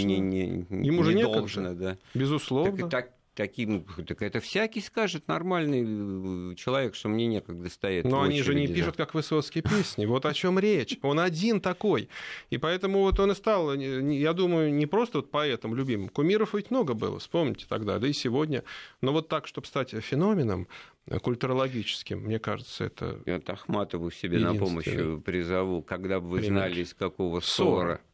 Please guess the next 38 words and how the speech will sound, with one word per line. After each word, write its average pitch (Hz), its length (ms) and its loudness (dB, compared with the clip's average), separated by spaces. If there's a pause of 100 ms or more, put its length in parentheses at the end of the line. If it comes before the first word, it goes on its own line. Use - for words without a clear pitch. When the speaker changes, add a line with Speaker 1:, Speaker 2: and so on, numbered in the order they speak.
(140)
Speaker 1:
растут 98 380 -2
Speaker 2:
Растут 101 300 -2
Speaker 1:
стихи. 117 260 0
Speaker 2:
стихи. 104 120 -2
Speaker 1:
Так - 40 -4
и 123 80 2
в 127 80 2
очереди 156 480 0
их 127 200 -2
можно 107 340 0
писать, 98 500 -4
и 92 60 0
вообще, 95 400 -2
так - 180 -8
сказать, - 220 -20
не 110 80 0
от 107 100 -2
хорошей 120 480 -4
жизни 90 460 -2 (300)
пишут-то - 440 -6
стихи. - 480 -6 (380)
И 87 80 -2
вообще 127 220 -2
творчество, 131 760 -2
оно 101 220 0
всё, 110 420 0
и, 98 80 2
м, 87 400 0
его 85 440 0
будет, 110 460 0
э, 85 560 -2
проблемы, 95 680 -2
невзгоды 90 640 -2
и - 20 -4
печали. 85 640 -2
А 82 520 -4
сытая, 131 420 -2
довольная, 87 880 -2